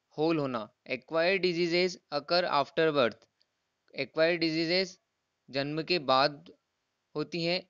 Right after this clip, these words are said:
Based on their ability, उनकी ability के according to spread from one individual to another, वो एक से दूसरे में किस प्रकार से फैल सकती हैं। Acquired diseases are of two types। Acquired diseases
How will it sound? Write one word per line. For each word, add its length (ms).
Based 380
on 240
their 260
ability, 480
उनकी 420
ability 520
के 180
according 400
to 120
spread 480
from 300
one 320
individual 580
to 160
another, 320
वो 300
एक 220
से 180
दूसरे 360
में 140
किस 240
प्रकार 400
से 140
फैल 260
सकती 380
हैं। 100
Acquired 380
diseases 560
are 180
of 80
two 240
types। 340
Acquired 380
diseases 520